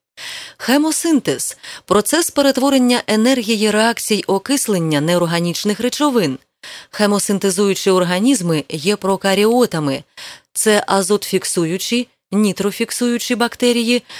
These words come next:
також сіркобактерії, залізобактерії.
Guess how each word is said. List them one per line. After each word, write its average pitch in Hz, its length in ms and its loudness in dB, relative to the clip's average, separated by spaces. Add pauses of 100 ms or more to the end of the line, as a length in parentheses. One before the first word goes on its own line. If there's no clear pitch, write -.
(140)
також 285 400 2
сіркобактерії, 247 1120 0
залізобактерії. 165 1120 -2